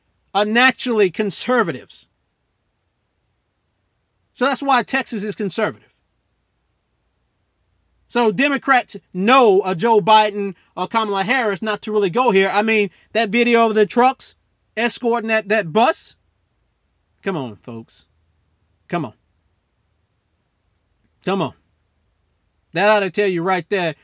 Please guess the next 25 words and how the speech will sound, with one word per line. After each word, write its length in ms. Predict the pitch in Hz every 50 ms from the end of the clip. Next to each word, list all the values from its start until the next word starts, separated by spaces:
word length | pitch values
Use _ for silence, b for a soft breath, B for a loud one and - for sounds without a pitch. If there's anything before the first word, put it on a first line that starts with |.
| _ _ _
that 160 | - 170 160
Texas 380 | - - 233 220 - - 190 -
should 160 | - 214 202
not 240 | 190 185 175 170 151
be 140 | 175 180 175
in. 100 | 165 - _ _ _
They 140 | - 165 160
go, 280 | 160 151 147 151 175
"Oh, 280 | 196 185 156 143 147 156
it 320 | 165 147 120 113 131 151 -
could 220 | - 175 196 170
go 180 | 147 185 202 190
Biden. 420 | 170 220 254 302 302 262 247 240
It's, 220 | 226 185 175 160 190
it's 180 | 180 180 165
a 60 | 240
toss-up 460 | - - 233 277 330 - - 262 - -
state." 280 | - - 214 208 170
No, 200 | 165 180 214 240
it's 100 | 220 170
not 200 | 214 208 202 190
a 40 | 180
fucking 340 | - - 233 - - 175 156
toss-up 400 | - 202 196 180 - - 143 -
state. 280 | - - 185 139 -